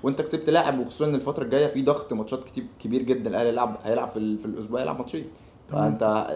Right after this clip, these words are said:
Speaker 1: هتحاول على قد ما تقدر تستغل كل العناصر، هتستغ-، هتستغل كل ال-، اللعيبه اللي قدامك، انت مش هتقدر تلعب، لا-، لازم يكون في rotation الفتره الجايه، آه، سواء بقى في مركز الهجوم او حتى في، في مركز، في ال-، في اللعيبه، في الوينجات.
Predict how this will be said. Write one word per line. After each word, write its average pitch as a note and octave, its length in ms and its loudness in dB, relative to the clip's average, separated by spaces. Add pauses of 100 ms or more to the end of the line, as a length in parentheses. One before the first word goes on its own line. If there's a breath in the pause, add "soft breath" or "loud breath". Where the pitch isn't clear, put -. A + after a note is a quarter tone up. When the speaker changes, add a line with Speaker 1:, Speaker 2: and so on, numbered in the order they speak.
(120)
Speaker 1:
هتحاول A#2 460 2
على G#2+ 120 2
قد C3 140 2
ما C3 60 4
تقدر C3+ 220 2
تستغل B2+ 460 -2
كل C#3 180 0
العناصر، A#2+ 480 0
هتستغ-، A2 200 -8 (180)
هتستغل A#2+ 440 0
كل C3+ 200 2
ال-، A2 420 -2 (340 loud breath)
اللعيبه A2 640 4
اللي A#2 140 2
قدامك، B2+ 360 2
انت A2 120 -6
مش G#2 160 -6
هتقدر A#2 140 0
تلعب، A2+ 440 2
لا-، A#2 260 2
لازم A#2+ 300 2
يكون A#2 140 -4
في B2 100 -2
rotation C3 280 -2
الفتره A#2+ 260 -4
الجايه، B2+ 300 0 (400 loud breath)
آه، G#2 500 0
سواء A2 240 4
بقى A2+ 160 6
في A#2 60 -6
مركز A2 240 -2
الهجوم A2+ 360 0
او A2+ 480 2
حتى A#2 220 -4
في، G#2 460 -4
في G#2+ 120 -8
مركز، A#2 240 0
في G2+ 260 -4
ال-، G#2 600 -4
في - 60 -6
اللعيبه، G#2+ 640 -2
في - 60 -8
الوينجات. A2 460 2